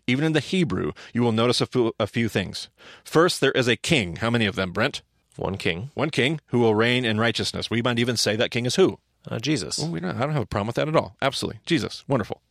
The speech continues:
Speaker 1: But how many rulers? There are gonna be rulers who rule in justice. How many rulers, Brent?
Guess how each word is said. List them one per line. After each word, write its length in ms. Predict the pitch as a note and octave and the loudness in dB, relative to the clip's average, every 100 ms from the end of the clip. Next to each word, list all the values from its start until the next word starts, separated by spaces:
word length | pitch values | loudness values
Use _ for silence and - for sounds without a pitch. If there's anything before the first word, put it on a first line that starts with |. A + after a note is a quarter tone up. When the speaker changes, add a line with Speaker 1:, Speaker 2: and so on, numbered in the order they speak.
| _ - - - - - _ - | _ -20 -20 -20 -20 -20 _ 4
Speaker 1:
But 240 | D3+ C3+ - | 6 4 0
how 220 | - E3 | 2 4
many 160 | F#3+ E3 | 4 4
rulers? 520 | B2+ G3 C3 F2 - | 8 8 8 4 4
There 120 | B2 | 4
are 40 | |
gonna 140 | C3+ C#3+ | 6 4
be 100 | C3 | 4
rulers 440 | A#2+ D#3+ F#3 F3 | 6 8 8 6
who 80 | D#3+ | 4
rule 240 | D3+ D3+ | 6 6
in 80 | C#3+ | 6
justice. 380 | B2+ D3 - F2+ | 4 4 2 -2
How 60 | A2+ | 0
many 120 | C3 | 4
rulers, 360 | C3+ D#3 D#2+ | 6 6 4
Brent? 260 | - G#2 | 0 -2